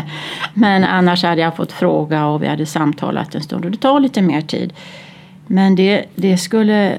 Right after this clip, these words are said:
hjälpa mig mycket i, och dig också, när vi ska planera för, för, eh, din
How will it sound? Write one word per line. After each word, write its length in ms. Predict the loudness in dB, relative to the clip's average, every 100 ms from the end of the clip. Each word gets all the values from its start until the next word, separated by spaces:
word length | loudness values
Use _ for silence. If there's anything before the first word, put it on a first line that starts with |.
| -6 -4
hjälpa 580 | 0 2 0 -2 0
mig 160 | 4 6
mycket 640 | 6 2 -4 -4 -2 -2 -4
i, 460 | -4 -2 -2 -4 -6 0
och 140 | 2
dig 340 | 4 4 4
också, 540 | 2 0 -2 -2 -2 -4 -10 -16 -18 -16 -2
när 140 | 2
vi 80 | 2
ska 200 | 0 -4
planera 720 | -2 0 2 2 0 -2 -4 -6
för, 300 | -6 -6 -8
för, 360 | -8 -6 -6 -6
eh, 600 | -6 -6 -6 -8 -8 -10 -12
din 580 | -8 -6 -4 -4 -4